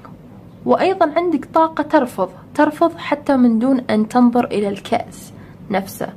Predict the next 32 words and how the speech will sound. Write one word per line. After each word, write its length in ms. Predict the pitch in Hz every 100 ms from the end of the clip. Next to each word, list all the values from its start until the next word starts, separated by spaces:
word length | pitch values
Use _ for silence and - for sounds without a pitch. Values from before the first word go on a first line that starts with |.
| - - - -
إما 240 | 339 370 277
تقبل 560 | 302 294 247 294 320 - - - -
وتروح 400 | 214 - 247 247
دائمًا 380 | 220 226 254 262
مع 220 | 226 214
التيار، 540 | 240 - 240 247 254 254 - - -
إما 240 | 220 214
لا، 220 | 208 247 - -
ما 160 | 214
راح 280 | 214 - -
أروح 380 | 208 233 247 -
مهما 280 | 202 196 202
يعرضون 480 | 202 202 202 214
علي، 260 | 202 208 240
ما 140 | 202
راح 300 | 196 190 -
أروح. 320 | 196 196 - - - - - - - - - - - - -
أوجد 340 | 220 214 262
لنفسك 520 | 247 226 233 - 247 247
حل 400 | - - 240 233 -
وسط. 580 | 208 - 196 190 - 196
هني 220 | 202 233
ما 120 | 240
قاعد 300 | 254 269 240
يقول 220 | 233 233
لك 180 | 226 208
again 320 | - 202 208
مرة 240 | 202 190 196
ثانية 340 | 196 190 190
اقبل 440 | 190 - 214 233 233
أو 300 | 202 196 196
ارفض، 360 | 208 - 196